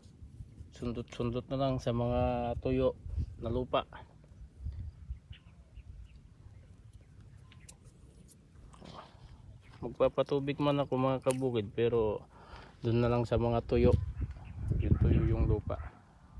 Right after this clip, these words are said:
At ito naman yung palayas. Gaya po nito mga kabukid, tuyo na po yung lupa na yan. Kaya kailangan na nating patubigan yan. Oh, ito. Tuyo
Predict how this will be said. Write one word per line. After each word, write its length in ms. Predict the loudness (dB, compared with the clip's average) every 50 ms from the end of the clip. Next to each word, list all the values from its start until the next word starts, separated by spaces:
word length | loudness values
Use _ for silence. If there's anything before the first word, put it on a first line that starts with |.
| -18 -16 -18 -20 -20 -20 -20 -20 -20 -20 -20 -20 -20 -14 -12 -2
At 160 | 0 0 2
ito 120 | 2 0 -2
naman 480 | 0 2 4 6 8 8 8 8 6
yung 160 | 4 2 2 2
palayas. 760 | 2 4 4 6 6 6 6 6 4 2 -4 -10 -10 -10 -10 -10 -10 -10 -12 -14 -16 -16 -14 -14 -12 -10 -8 -8 -6 -6 -6 -8 -8 -10 -10 -10 -8 -4 -2 -2 -2 -2 -6 -8 -12 -16 -20 -20 -8
Gaya 320 | -4 -2 0 0 0 -2 -2
po 160 | -4 -2 0
nito 240 | 0 0 2 2 2
mga 320 | 4 4 4 2 2 0
kabukid, 480 | 0 0 -2 -2 0 -2 -2 -2 -2 -2
tuyo 240 | -2 0 0 0
na 160 | 0 -2 -4 -4
po 160 | -4 -4 -2
yung 160 | 0 -2 -2
lupa 160 | -2 -2 -2
na 240 | 0 0 0 0 0
yan. 80 | -2 -2
Kaya 320 | -2 -2 0 0 -2 -2 -2 -4
kailangan 320 | -2 -2 -2 -2 -2 -2
na 160 | -2 -2 -2
nating 320 | -2 -2 -4 -4 -6 -8 -8
patubigan 640 | -8 -8 -6 -6 -6 -4 -4 -4 -2 -2 -4 -4
yan. 240 | -2 -4 -4 -6 -10 -12 -18 -20 -20 -20 -20 -20 -20 -20 -20 -20 -20 -18 -12 -10
Oh, 160 | -10 -8 -10 -10 -12 -18 -20 -20 -18 -16 -14
ito. 240 | -8 -8 -8 -8 -8 -10 -16 -20 -20 -20 -20 -20 -18 -18 -20 -20 -20 -20 -20 -20 -20 -20 -20 -20 -20 -20 -20 -20 -20 -20 -20 -20 -20 -20 -20 -20 -20 -20 -20 -16 -16 -16 -16 -14 -16 -14 -12 -12 -10 -10 -10 -10 -10 -12 -12 -12 -12 -12 -12 -14 -14 -8 -8 -6 -6 -6 -8 -8 -6 -4
Tuyo 320 | -4 -2 -2 -2 -2 -2